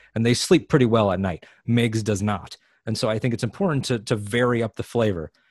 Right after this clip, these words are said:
And what could have been Thrawn, what could have been Krennic, and it could have been Tarkin, ends up being something weird and different. And I, I, I'm curious how you felt about how he interacted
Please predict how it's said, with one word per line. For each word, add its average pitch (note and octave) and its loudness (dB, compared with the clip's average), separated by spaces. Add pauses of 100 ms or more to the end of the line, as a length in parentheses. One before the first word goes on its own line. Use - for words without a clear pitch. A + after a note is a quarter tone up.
(180)
And A2 -2
what A#2 -2
could F#3 2
have C#3+ -2
been A#2+ 0
Thrawn, G#2 -2
what G2+ -6
could D#3 -2
have B2 -2
been A2+ -2
Krennic, G2+ -4 (260)
and G2+ -2
it G#2 -6
could C#3+ -2
have B2+ 4
been A#2+ 4
Tarkin, G#2 0 (380)
ends A#2+ 4
up A2 2
being A2 2
something G2 0
weird C3+ 4
and G#2 -2
different. F2 -6
And G2+ -2
I, F#2 -2
I, G#2 -6
I'm G#2+ -2
curious D3+ 2
how B2+ 0
you A#2 -2
felt A2 -4
about G2+ 0 (500)
how A#2+ -2
he A#2 2
interacted G2 0